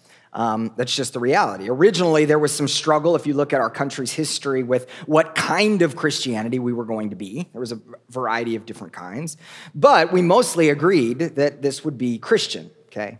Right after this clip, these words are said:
And yet, over the centuries, the world has gotten a lot smaller, hasn't it? Uh, when my parents were young, living in the Midwest in the United States, um, Buddhism was something that you read about in books,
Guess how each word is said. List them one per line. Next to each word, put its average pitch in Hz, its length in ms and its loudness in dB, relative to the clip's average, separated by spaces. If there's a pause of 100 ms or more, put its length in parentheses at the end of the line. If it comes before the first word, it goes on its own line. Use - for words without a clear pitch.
(960)
And 175 160 4
yet, 254 160 8
over 214 140 6
the 156 80 0
centuries, 156 840 0
the 151 180 -2
world 233 320 0
has 151 140 0
gotten 180 220 -10
a - 40 -6
lot 135 220 -6
smaller, - 640 -10 (100)
hasn't 104 340 -12
it? - 80 -20 (920)
Uh, - 180 -20 (420)
when 143 120 0
my 143 120 6
parents 170 540 0
were 135 120 -2
young, 120 440 -2 (140)
living 127 300 0
in 123 80 2
the 117 80 0
Midwest 123 640 2
in 117 120 -4
the 117 60 -2
United 113 300 -4
States, - 580 -6 (400)
um, 120 400 -6 (500)
Buddhism 160 800 2
was 147 160 0
something 180 460 0
that 147 160 2
you 139 100 -2
read 147 220 6
about 135 260 4
in 117 140 -2
books, - 580 -6